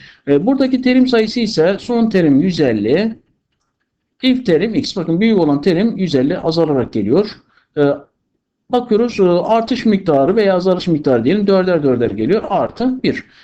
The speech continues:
Buradaki terim sayısıyla buradaki terim sayısı eşit. Şu birler gitsin. İçleri dışlar yapacağız şimdi. Dört kere x dört x eksi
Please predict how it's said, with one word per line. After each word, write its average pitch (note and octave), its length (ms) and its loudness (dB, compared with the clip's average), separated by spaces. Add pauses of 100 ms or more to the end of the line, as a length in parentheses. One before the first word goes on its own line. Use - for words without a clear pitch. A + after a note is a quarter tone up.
(140)
Buradaki A#3 280 2
terim B3 220 0
sayısıyla E3+ 440 0
buradaki G#3+ 240 0
terim G3+ 220 0
sayısı F3 320 0
eşit. E3 220 -2
Şu A3 200 -4
birler G3 480 0
gitsin. G3 600 -2 (340)
İçleri B3+ 320 0
dışlar A#3 260 0
yapacağız D3+ 440 0
şimdi. D3 520 0
Dört A3 280 2
kere C#3+ 300 2
x A3 280 -10
dört E3+ 300 0
x F#3+ 200 -4
eksi F3+ 340 -4